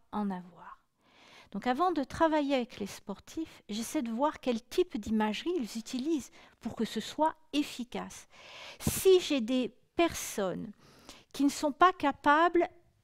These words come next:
de former des images mentales, j'ai travaillé il y a quelques années avec une, une gymnaste de très haut niveau, elle m'a menée un petit peu en bateau parce que c'était des séances de groupe. « Ouais, ouais, je vois super bien, ce que tu me demandes, c'est bien, et cetera. »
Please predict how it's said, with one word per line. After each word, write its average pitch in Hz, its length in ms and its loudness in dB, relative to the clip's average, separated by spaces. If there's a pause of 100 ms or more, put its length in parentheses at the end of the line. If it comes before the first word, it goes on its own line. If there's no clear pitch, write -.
(380)
de 202 140 -2
former 277 400 0
des 233 220 -2
images 269 300 0
mentales, 214 420 -4
j'ai 196 420 -4
travaillé 226 440 -2
il 220 60 -2
y - 20 -6
a 196 40 -12
quelques 202 380 -6
années 208 160 -2
avec 190 260 -8
une, 208 220 0 (120)
une 202 240 -2
gymnaste 214 680 -2
de 202 40 -16
très - 260 -6
haut 220 80 0
niveau, 202 460 -4 (720)
elle 208 80 -2
m'a 214 140 2
menée 277 200 4
un 330 80 0
petit - 140 -8
peu - 160 -4
en 311 120 2
bateau 220 360 0
parce - 180 -8
que - 120 -10
c'était 220 280 -8
des 202 120 -6
séances 226 560 -4
de 202 80 -6
groupe. « 214 360 -10 (360)
Ouais, 180 160 -10
ouais, 190 280 -2
je 196 140 -6
vois 202 100 -12
super - 420 -6
bien, 202 280 -2
ce - 80 -6
que - 80 -12
tu 214 140 -6
me 208 80 0
demandes, 208 340 -2
c'est - 180 -12
bien, 180 360 -10
et 214 100 -6
cetera. » 208 420 -10